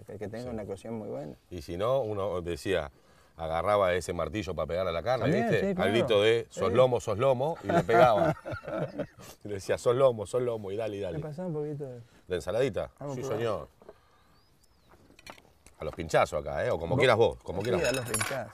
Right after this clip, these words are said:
Speaker 2: Ah,
Speaker 1: a los
Speaker 2: bien.
Speaker 1: pinchazos, va.
Speaker 2: Eh, ¿cuándo, cuándo sentiste vos que te afianzaste en la primera Independiente?
Speaker 1: <clears throat>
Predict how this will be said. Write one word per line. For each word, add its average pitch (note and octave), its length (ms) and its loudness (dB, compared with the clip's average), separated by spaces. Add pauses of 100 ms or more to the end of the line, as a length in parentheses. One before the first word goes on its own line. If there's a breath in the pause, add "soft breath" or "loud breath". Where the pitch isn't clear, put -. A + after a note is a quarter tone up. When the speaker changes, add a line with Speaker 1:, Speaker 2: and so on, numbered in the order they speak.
(160)
Speaker 2:
Ah, A#2+ 120 -6
Speaker 1:
a A#2 40 -6
los B2 200 -6
Speaker 2:
bien. G#2+ 120 -8
Speaker 1:
pinchazos, A2+ 480 -14
va. G1+ 140 -16 (720)
Speaker 2:
Eh, E2 420 -10
¿cuándo, F3+ 300 -2
cuándo F#3 220 -2
sentiste A#2+ 440 -8
vos A2+ 160 -6
que G#2+ 140 -6
te F#2 100 -6
afianzaste F2+ 600 -8
en F2+ 80 -8
la E2 60 -8
primera D#2+ 320 -10
Independiente? C2+ 560 -14 (2250)
Speaker 1:
<clears throat> D3+ 640 4